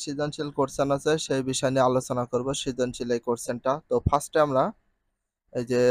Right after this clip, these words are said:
অষ্টআশি পেজে বা আটাশি পেজে যে এমসিকিউ গুলো আছে সেইগুলো আগে একটু সমাধান করে নিই।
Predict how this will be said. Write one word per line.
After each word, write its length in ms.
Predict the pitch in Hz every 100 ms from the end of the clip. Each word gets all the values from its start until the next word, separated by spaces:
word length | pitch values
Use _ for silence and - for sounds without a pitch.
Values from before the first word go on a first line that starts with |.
| 120 _ _ _ _ _ _
অষ্টআশি 540 | 131 - - 147 143 151 143
পেজে 280 | 135 120 120 123
বা 80 | 123 -
আটাশি 340 | 127 135 - 135
পেজে 260 | 139 131 135 123
যে 80 | 135 - 135
এমসিকিউ 440 | 135 - 143 147 139
গুলো 160 | 135 131 127
আছে 160 | - 160 -
সেইগুলো 400 | 127 123 131 135 131
আগে 140 | 135 151
একটু 160 | - 196
সমাধান 340 | - 120 117 117 104
করে 160 | 101 98
নিই। 120 | 95